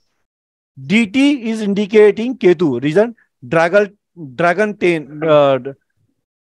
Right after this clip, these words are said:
ड्रैगन टेल, टेल, ठीक है। तो डीटी is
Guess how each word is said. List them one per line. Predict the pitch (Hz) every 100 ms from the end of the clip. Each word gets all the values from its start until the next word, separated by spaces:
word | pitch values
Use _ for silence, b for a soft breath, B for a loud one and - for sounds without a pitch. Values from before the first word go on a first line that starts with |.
| _
ड्रैगन | 165 165 208 214
टेल, | 208 185 147 -
टेल, | 185 165 120 90 _ _ _ _ _ _ _ _ _ _ _ _ _ _ _ _ _ _ _ _ _
ठीक | 170 214
है। | 117 - _ _ -
तो |
डीटी | 143 175 202 240 240
is | 240